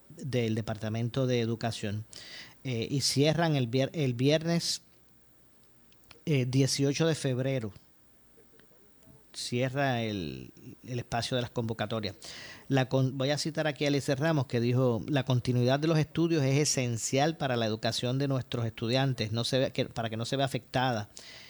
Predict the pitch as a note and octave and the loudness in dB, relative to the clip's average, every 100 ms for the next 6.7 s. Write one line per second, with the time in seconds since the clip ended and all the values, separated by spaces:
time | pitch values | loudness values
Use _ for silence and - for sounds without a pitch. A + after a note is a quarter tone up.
0 | - C3 - D3 D3 E3+ D#3+ C#3 B2 - | -2 -2 4 2 4 0 0 0 -2 0
1 | C3+ D3+ C#3 B2+ D3+ F#3 D3+ C3 D3 C3 | 0 2 2 2 2 2 2 0 0 2
2 | D3 D3 A#2+ A#2+ A2+ - - C#3 - - | 2 2 0 -2 -4 -8 -10 -10 -10 -6
3 | C3+ A#2+ A2 B2 - C3+ D#3+ D3+ A2+ B2 | -2 -2 -2 -4 0 2 2 2 0 0
4 | B2 G#2+ A2 - _ _ _ E3+ E3 E3 | 0 -2 -10 -16 _ _ _ -4 0 0
5 | B2 G2+ - - - - - - C#3+ B2+ | -2 -4 -12 -20 -20 -20 -20 -6 -2 -2
6 | - - D#3 F#3 F#3 - C#3+ | -4 0 2 2 0 -4 -4